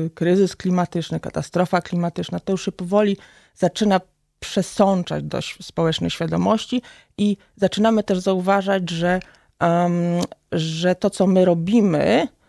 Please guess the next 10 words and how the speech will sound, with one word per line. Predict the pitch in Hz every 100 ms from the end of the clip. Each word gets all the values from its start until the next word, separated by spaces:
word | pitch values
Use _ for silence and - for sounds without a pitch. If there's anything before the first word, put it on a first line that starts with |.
| _ -
e, | 185 165
czyli | - 175
to, | - 170
co, | - 170 165 -
to, | 170
co | - 160
kupujemy, | 175 - 151 170 262
jak | 190 165
się | -
zachowujemy, | 160 160 156 151 160 180 214 233